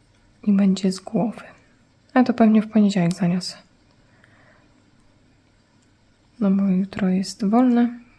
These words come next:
Jutro weekendzik mamy, więc wiecie. W weekend specjalnie do pracy, żeby zanieść te pieniądze, to nie będę szła.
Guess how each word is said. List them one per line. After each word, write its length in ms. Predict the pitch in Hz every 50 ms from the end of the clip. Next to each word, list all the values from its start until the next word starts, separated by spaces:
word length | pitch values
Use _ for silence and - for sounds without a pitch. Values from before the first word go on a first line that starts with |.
| - 226
Jutro 300 | 208 208 202 - - 190
weekendzik 640 | 185 185 185 185 - 269 262 247 247 226 226 - 233
mamy, 300 | 214 208 202 196 196 196
więc 240 | 202 196 190 196
wiecie. 280 | - 214 190 185 - - - _ _ _ _ _ _ _ _ _ _ _ _ _ _ _ _ _ _ _ _ _ _ _ _ _ _
W 40 | -
weekend 340 | 208 214 214 220 214 208 214
specjalnie 520 | - - 202 - - 208 202 202 202 202
do 80 | 196 196
pracy, 380 | 196 - 214 208 208 - 214
żeby 220 | 202 202 196 202 202
zanieść 380 | 196 - 202 196 196 196 -
te 100 | - -
pieniądze, 420 | - - 208 196 202 202 196 196 196
to 140 | 196 220 202
nie 120 | 196 196
będę 260 | 196 190 185 202 208
szła. 280 | 214 - - 202 190